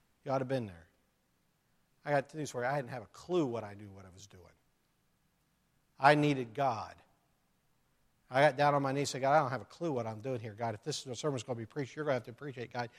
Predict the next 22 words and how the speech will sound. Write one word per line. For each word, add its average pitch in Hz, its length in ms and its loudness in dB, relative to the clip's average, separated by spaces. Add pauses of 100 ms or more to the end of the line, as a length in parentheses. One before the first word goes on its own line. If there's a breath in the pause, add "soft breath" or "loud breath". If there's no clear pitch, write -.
(200 soft breath)
I 135 160 2
need 139 380 2
you." 98 220 -16 (2000)
Well, 135 100 -20
shoot. - 380 -2 (760)
I've 233 220 6
had 131 220 -4
homiletics 156 760 0
now 196 260 0
and 123 100 -14
hermeneutics, 147 800 -4
and 127 120 -20 (680 soft breath)
I've 160 220 2
got 139 300 2
two 147 220 -2
earned 127 220 -4
doctorates 226 680 6
and 117 140 -16
blah, 147 140 0
blah, 127 100 -8
blah, 131 180 -4
blah, 123 120 -12